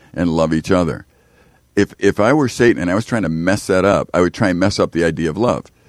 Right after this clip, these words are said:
And, and part of it is right here, because now we're being told, "Here's what love is. This is what it looks like if you have it."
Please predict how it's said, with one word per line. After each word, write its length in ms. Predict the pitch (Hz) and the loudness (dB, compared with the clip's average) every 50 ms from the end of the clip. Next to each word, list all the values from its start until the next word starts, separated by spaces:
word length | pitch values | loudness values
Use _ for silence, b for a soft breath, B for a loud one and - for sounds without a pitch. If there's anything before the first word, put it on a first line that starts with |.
| b b b b b | b b b b b
And, 160 | - 101 95 - | -4 -4 -2 -2
and 180 | - 107 104 - | 0 0 0 0
part 320 | - - - 156 175 175 | -2 -4 -2 0 0 0
of 80 | 143 104 | 2 2
it 120 | 92 90 | 0 0
is 280 | 85 85 95 92 82 82 | 0 0 0 0 2 2
right 180 | 92 95 90 85 | 2 0 0 0
here, 240 | - - - - | -2 -2 -2 -2
because 380 | 80 71 78 - 95 82 - - - - | -2 -2 -4 -4 -4 -4 -6 -8 -8 -4
now 360 | 95 101 107 120 127 120 - | -2 0 2 2 0 0 0
we're 160 | - 90 95 | 0 0 0
being 260 | 85 - 92 90 80 80 | 2 2 0 0 0 -2
told, 300 | - 98 76 76 78 - | -2 -2 -2 -2 -2 -2
"Here's 360 | - 127 120 120 123 - - | 0 2 2 2 2 0 0
what 220 | 90 98 80 - 85 | 0 0 0 2 2
love 360 | 95 92 90 87 87 80 - _ _ _ | 2 2 2 2 0 -4 -10 _ _ _
is. 440 | - 151 156 123 73 - - - - | 0 2 2 2 2 -2 -4 -10 -6
This 160 | - 117 123 | -2 -2 0
is 20 | 131 | 2
what 140 | 135 131 117 | 0 0 2
it 60 | - | 2
looks 200 | 104 123 120 - | 0 0 0 0
like 160 | 78 78 78 | -2 -4 -4
if 100 | 82 82 | -6 -8
you 80 | 92 90 | -8 -4
have 300 | 104 135 127 113 85 62 | -2 0 0 0 0 -2
it." 180 | 50 - - | -4 -6 -8